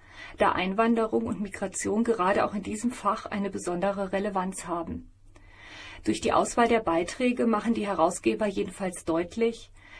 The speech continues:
dass sich die Diskussion, wie der Titel Schule in der Einwanderungsgesellschaft zunächst nahelegen mag,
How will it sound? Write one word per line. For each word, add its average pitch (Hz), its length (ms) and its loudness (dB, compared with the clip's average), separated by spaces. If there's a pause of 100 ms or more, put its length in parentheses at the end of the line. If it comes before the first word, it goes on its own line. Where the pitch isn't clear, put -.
(120)
dass 202 140 -2
sich - 140 -8
die 214 120 -4
Diskussion, 196 1120 -2
wie 196 120 -4
der 190 180 0
Titel 226 480 0
Schule 214 340 -2
in 185 120 -4
der 185 120 -2
Einwanderungsgesellschaft 202 1200 -2
zunächst 190 460 -6
nahelegen 208 580 0
mag, 202 360 2